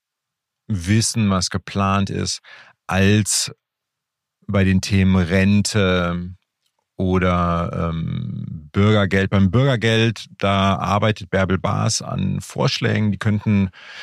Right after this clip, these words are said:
bis, ähm, Ende September kommen. Bei der Rente wird's vermutlich noch deutlich länger dauern.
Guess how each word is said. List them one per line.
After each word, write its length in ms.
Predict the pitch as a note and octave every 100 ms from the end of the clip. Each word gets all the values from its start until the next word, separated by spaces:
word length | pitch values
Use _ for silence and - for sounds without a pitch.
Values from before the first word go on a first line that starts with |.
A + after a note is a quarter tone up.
| - -
bis, 680 | G#2 G2+ F#2+ E2 - - -
ähm, 760 | F2 E2 D#2 - E2 - - - - -
Ende 500 | F#2 F#2+ F2+ F2 F2
September 480 | F2+ - C3+ D#3
kommen. 480 | C3 C3+ C3 B2+ B2+ - - - -
Bei 80 | E2+
der 180 | F2+ F2
Rente 320 | F2+ A#2 A#2+
wird's 180 | G2 -
vermutlich 580 | - F#2+ - G2+ G2+ F#2+
noch 140 | F2
deutlich 380 | - - - F#2
länger 300 | F#2+ G2 F#2+
dauern. 460 | F#2+ G2 G2 F#2